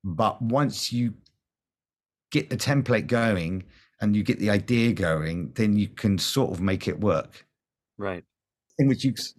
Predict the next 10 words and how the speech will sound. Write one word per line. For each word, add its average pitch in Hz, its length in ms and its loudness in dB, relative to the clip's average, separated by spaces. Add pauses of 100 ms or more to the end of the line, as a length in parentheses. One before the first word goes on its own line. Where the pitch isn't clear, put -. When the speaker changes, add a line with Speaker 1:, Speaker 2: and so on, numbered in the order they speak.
Speaker 1:
really 131 420 2 (220)
spotted, 92 640 -2
like, 95 220 -8
quite 110 240 0
smartly 101 480 2
was 90 220 -2
it 113 100 2
moves 131 400 2
incredibly 104 480 0
fast. 90 540 -4